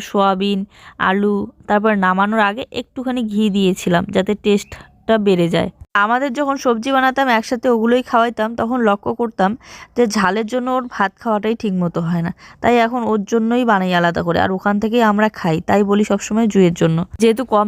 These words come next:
ঝালের বানাই। আর কালকে হচ্ছে পেঁপে রান্না করব, আজকে এই আলু দিয়ে বানালাম, কালকে পেঁপে দিয়ে সয়াবিন বানিয়ে দেবো। যেদিন মাছ মাংস থাকবে না সেদিন এইরকমই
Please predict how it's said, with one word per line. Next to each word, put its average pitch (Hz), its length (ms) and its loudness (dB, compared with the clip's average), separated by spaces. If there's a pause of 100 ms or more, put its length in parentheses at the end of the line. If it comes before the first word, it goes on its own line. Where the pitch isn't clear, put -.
(100)
ঝালের 214 300 0
বানাই। 185 240 0 (380)
আর 180 100 2 (180)
কালকে 208 400 -2
হচ্ছে 247 200 -4 (120)
পেঁপে 220 260 0
রান্না 180 340 2
করব, 170 160 0 (180)
আজকে 190 240 -8 (160)
এই 226 80 -2 (160)
আলু 196 160 -2 (100)
দিয়ে 226 200 0
বানালাম, 208 320 0 (100)
কালকে 196 280 -2
পেঁপে 208 280 0
দিয়ে 220 120 4 (100)
সয়াবিন 180 380 2
বানিয়ে 165 240 0
দেবো। 170 140 -2 (520)
যেদিন 240 300 2
মাছ 233 160 2 (100)
মাংস 247 160 -4 (140)
থাকবে 220 260 -2
না 262 140 -8
সেদিন 233 280 -4
এইরকমই 220 400 2